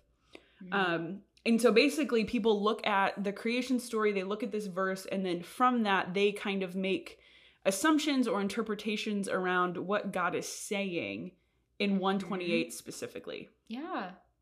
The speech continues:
Speaker 1: Yeah.
Speaker 2: So in order to understand what this is really saying or where we're coming from, we have to break Genesis down in a historical manner. So we have to kind of contextualize who wrote it,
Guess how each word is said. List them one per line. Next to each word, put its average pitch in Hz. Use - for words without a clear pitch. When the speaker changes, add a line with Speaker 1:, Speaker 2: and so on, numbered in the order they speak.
Speaker 1:
Yeah. 208
Speaker 2:
So 233
in 233
order 311
to -
understand 220
what 208
this 208
is 190
really 202
saying 202
or 196
where 185
we're 185
coming 190
from, 247
we 208
have 208
to 285
break 190
Genesis 190
down 165
in 202
a 185
historical 196
manner. 311
So 285
we 208
have 208
to 220
kind 202
of 180
contextualize 180
who 226
wrote 247
it, 233